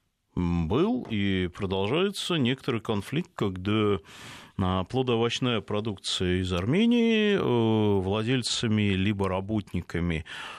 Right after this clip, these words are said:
а, крупных рынков и торговых центров, принадлежащих представителям и уроженцам Азербайджана, мягко говоря, блокируется и распродаётся там в бешеных, э,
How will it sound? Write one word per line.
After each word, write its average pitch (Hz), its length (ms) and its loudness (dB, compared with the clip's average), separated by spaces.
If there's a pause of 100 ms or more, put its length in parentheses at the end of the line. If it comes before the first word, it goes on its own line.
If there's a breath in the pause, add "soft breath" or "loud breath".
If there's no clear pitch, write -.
(160 loud breath)
а, 95 300 -2
крупных 110 680 -4
рынков 151 460 -2
и - 20 -20
торговых 95 480 -2
центров, 107 460 -2
принадлежащих 90 880 -2
представителям - 760 -4 (1080 loud breath)
и 110 60 0
уроженцам 117 640 2
Азербайджана, 190 1160 2 (260 loud breath)
мягко 170 380 0
говоря, 131 260 2
блокируется 104 720 -2
и 143 160 2
распродаётся 95 760 -2
там 85 200 0
в 76 80 -8
бешеных, 85 760 -4
э, 76 300 -2